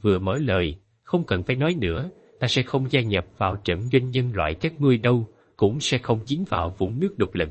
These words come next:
này." Tọa Sơn Khách nói thẳng. "Đừng có nhiều lời nữa," La Phong bất lực, "ta lần này đến đây," Tọa Sơn Khách nhìn về phía La Phong, "là do ngươi lần trước truyền tấn cho ta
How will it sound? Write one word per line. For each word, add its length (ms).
này." 240
Tọa 180
Sơn 280
Khách 260
nói 140
thẳng. 300
"Đừng 160
có 100
nhiều 200
lời 200
nữa," 340
La 160
Phong 340
bất 180
lực, 360
"ta 100
lần 260
này 200
đến 220
đây," 280
Tọa 160
Sơn 320
Khách 280
nhìn 240
về 180
phía 180
La 160
Phong, 320
"là 180
do 160
ngươi 240
lần 240
trước 240
truyền 200
tấn 180
cho 140
ta 300